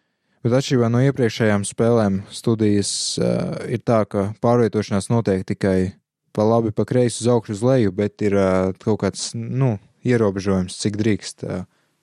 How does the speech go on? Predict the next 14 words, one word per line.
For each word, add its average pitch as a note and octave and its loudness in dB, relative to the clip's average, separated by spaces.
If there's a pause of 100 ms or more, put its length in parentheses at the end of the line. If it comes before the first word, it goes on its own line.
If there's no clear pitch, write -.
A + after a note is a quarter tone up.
(200)
uz G#2+ -4
augšu A2 0
un G2 -4
uz F#2+ -6
leju G#2+ 2
aizbraukt. F#2+ -2
Tā G2+ -8
kā, G2+ 0 (140)
nu, D#3+ 0
ir C3 2
robežas. G2 -2 (800)
Piemēram, A2+ 2
iepriekšējās A#2 0
spēlēs A2+ 2